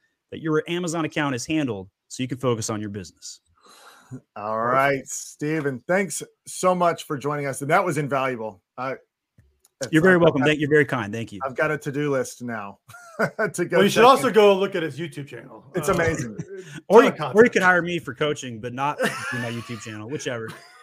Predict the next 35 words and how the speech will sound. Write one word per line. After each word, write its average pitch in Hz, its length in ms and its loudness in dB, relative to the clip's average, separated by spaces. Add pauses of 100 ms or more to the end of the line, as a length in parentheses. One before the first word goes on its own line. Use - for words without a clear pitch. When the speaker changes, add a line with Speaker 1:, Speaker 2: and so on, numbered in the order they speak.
(120)
Speaker 2:
Yeah, 156 160 -6 (100)
that's 165 260 -6
right. 170 140 2
Speaker 3:
Well, 202 180 6
you, 214 100 0
like 220 220 6
you 226 80 0
mentioned 226 280 0
earlier, 190 180 6
like, 151 220 0 (160)
people 262 180 -8
can 196 140 -2
watch 180 240 0
it, 208 200 -4
they 185 60 -8
just 175 140 -8
gotta 135 120 -4
implement 127 360 -10
it, - 180 -20
and 156 100 -12
some 170 120 -6
people 160 200 -4
just 143 280 -10
don't 143 180 -8
take 139 260 -10
the 139 100 -10
next 123 200 -16
step. 113 240 -14 (200)
Speaker 1:
It's, 131 260 -6
it's 143 160 -2
a 156 40 -2
lot 127 200 0
of 104 80 -8
effort. 92 320 -14 (420)
Speaker 3:
Yeah. - 60 -8